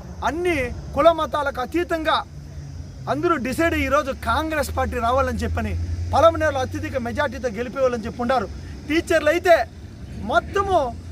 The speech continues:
డెబ్బై ఐదు పర్సెంట్ మ-, జనాలు డబ్బులు తీసుకున్నారు, కానీ ఎత్తుకొని పోయి ఓటు మాత్రం కాంగ్రెస్ కోసం వచ్చి వేసి వచ్చినారు. Really చాలా చాలా సంతోషం అవుతా ఉంది.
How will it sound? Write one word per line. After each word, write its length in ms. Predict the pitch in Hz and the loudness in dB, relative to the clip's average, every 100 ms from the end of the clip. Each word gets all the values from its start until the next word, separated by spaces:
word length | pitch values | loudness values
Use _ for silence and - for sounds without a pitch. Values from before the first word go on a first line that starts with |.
| - | -2
డెబ్బై 340 | 262 269 359 370 | 2 4 6 6
ఐదు 220 | 349 320 | 4 2
పర్సెంట్ 460 | 247 269 311 277 | -2 -2 -2 -4
మ-, 220 | 240 294 262 | -2 -4 -4
జనాలు 520 | 190 320 381 330 254 214 - - | 0 6 8 8 4 0 -12 -6
డబ్బులు 260 | - 294 381 | -2 0 0
తీసుకున్నారు, 640 | 349 370 - 381 359 247 175 - - - | 0 -2 0 6 6 6 -2 -14 -16 -6
కానీ 220 | 262 294 302 | -2 0 -2
ఎత్తుకొని 300 | - 359 330 | -2 0 0
పోయి 120 | 311 | 2
ఓటు 280 | 269 330 311 | 8 8 6
మాత్రం 300 | 294 269 247 | -2 -4 -4
కాంగ్రెస్ 420 | 254 311 311 - | -2 -2 -4 -4
కోసం 260 | 277 247 | -6 -6
వచ్చి 340 | 247 - 233 247 | -8 -8 -4 -2
వేసి 160 | 269 | -2
వచ్చినారు. 480 | 285 247 254 220 190 - - - - | -4 -2 0 0 -2 -10 -12 -12 -6
Really 460 | 226 294 285 196 | -2 0 -2 0
చాలా 280 | 247 302 311 269 | 4 4 4 4
చాలా 180 | 277 262 | 2 2
సంతోషం 460 | - 247 277 254 254 | 0 -2 -2 -2 -4
అవుతా 180 | 247 | -4
ఉంది. 200 | 247 233 | -4 -2